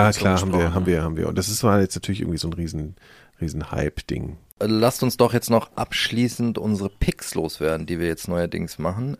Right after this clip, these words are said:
Speaker 3: Ähm, also jeder hat so einen kleinen Tipp. Ähm,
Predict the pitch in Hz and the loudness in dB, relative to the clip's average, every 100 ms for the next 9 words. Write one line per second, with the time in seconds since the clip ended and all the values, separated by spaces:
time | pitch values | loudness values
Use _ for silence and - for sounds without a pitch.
0 | - 98 95 95 92 80 - 85 87 98 | 0 2 4 2 0 -4 -4 -4 0 0
1 | 95 95 95 - 92 87 85 - 156 170 | 0 0 -4 -2 0 0 -2 2 2 2
2 | - - - - - - - - 98 95 | -2 -14 -20 -20 -20 -20 -4 2 6 6
3 | 98 95 95 | 6 4 2